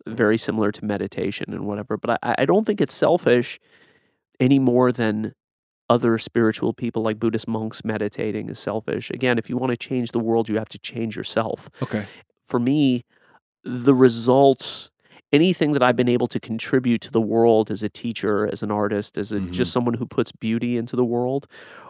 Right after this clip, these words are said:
Speaker 2: Yeah.
Speaker 1: um, just someone who makes someone feel more connected, maybe, <laughs> to, to
Speaker 2: Right.
Speaker 1: pick up on your
Speaker 2: Okay.
Speaker 1: idea,
Speaker 2: Mm-hmm.
Speaker 1: is the direct result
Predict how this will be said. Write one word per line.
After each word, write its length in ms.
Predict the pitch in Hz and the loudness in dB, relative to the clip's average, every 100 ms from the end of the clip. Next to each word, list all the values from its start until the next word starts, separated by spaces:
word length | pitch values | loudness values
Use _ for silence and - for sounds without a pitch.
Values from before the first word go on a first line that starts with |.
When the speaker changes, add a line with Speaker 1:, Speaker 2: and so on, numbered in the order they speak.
| - | -6
Speaker 2:
Yeah. 100 | 95 117 117 | -2 2 2
Speaker 1:
um, 140 | 120 - | 0 -4
just 180 | 120 - | -6 -2
someone 240 | 127 117 | 0 0
who 80 | 117 | 0
makes 280 | 113 110 - | -2 -2 -2
someone 260 | 117 110 | -2 -2
feel 320 | - 123 120 | -2 0 0
more 180 | 117 117 | 0 -2
connected, 520 | 113 117 110 110 120 113 | -2 -2 -2 2 0 2
maybe, 380 | 113 113 117 | 0 0 -2
<laughs> 260 | 131 123 - | -4 -8 -4
to, 100 | - | -6
to 200 | 101 143 | 2 4
Speaker 2:
Right. 320 | 104 113 135 | 4 4 4
Speaker 1:
pick 180 | 147 131 | 4 2
up 140 | 139 | 2
on 160 | 123 127 | 2 2
your 120 | 127 | 2
Speaker 2:
Okay. 80 | 123 | 2
Speaker 1:
idea, 260 | 123 127 123 | 2 0 -2
Speaker 2:
Mm-hmm. 360 | 113 107 120 131 _ - | -4 -6 -6 -8 _ 2
Speaker 1:
is 220 | 151 135 | 6 6
the 100 | 127 | 6
direct 420 | 127 120 120 113 117 | 6 8 6 4 -2
result 540 | 110 117 110 110 - | -2 2 4 2 -2